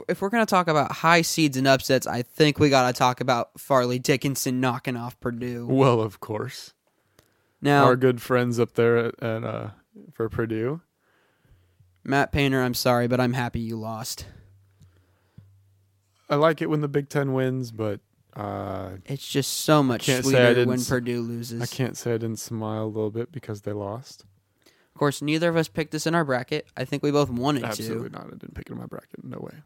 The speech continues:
Speaker 1: You weren't gonna pick this at all.
Speaker 2: Never.
Speaker 1: See, I, I had, I had my doubts in Purdue's ability to win this game when Farley Dickinson's coach is in, in the locker room saying,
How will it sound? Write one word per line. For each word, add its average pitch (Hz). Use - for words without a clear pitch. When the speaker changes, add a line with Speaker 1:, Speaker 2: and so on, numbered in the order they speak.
Speaker 1:
You 135
weren't 147
gonna 175
pick 156
this 151
at 120
all. -
Speaker 2:
Never. 120
Speaker 1:
See, 135
I, 147
I 147
had, 147
I 139
had 151
my 160
doubts 131
in 143
Purdue's 131
ability 123
to 123
win 123
this 123
game 127
when 123
Farley 120
Dickinson's 123
coach 135
is 120
in, 117
in 127
the 123
locker 123
room 131
saying, 123